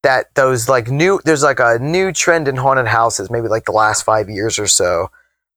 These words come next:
um, where it's, like, they are, make it more of, like, an immersive experience where it's, like, you go in and they, they can touch you and you sign, like, a release, like, you're allowed to get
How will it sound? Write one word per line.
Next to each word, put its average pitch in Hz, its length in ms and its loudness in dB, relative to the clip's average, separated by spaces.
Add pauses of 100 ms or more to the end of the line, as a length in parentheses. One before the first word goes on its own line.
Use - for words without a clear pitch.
um, 101 280 2
where 107 220 2
it's, - 200 -2
like, 98 400 -2 (500)
they 139 280 2
are, 131 160 4
make 139 260 0
it 147 100 0
more 131 220 2
of, 113 100 0
like, 120 360 2
an 131 140 0
immersive 113 560 0
experience 107 760 -4
where 104 220 0
it's, - 160 -2
like, 98 300 0 (340)
you 123 220 -2
go 120 300 2
in 113 260 0
and 104 160 -2
they, 101 160 -2 (180)
they 117 120 2
can 98 160 -6
touch - 420 0
you 117 240 0
and 120 120 -4
you 120 80 -4
sign, 120 260 0
like, 117 140 0
a 110 40 0
release, 120 480 -2
like, 107 180 -2
you're 117 120 0
allowed 113 320 2
to 117 100 -8
get 104 300 0